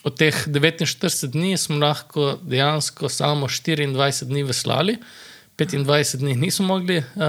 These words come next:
veslati, ehm, tako da pa bili smo tudi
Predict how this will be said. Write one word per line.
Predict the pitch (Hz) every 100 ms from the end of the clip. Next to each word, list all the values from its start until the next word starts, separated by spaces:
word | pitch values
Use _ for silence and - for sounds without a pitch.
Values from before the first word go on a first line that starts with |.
| 151
veslati, | 147 143 151 147 147 - - - - -
ehm, | 131 127 127 131 127
tako | -
da | 123 120 -
pa | 156
bili | 143 139 147 156
smo | - 143 127
tudi | 123 139 123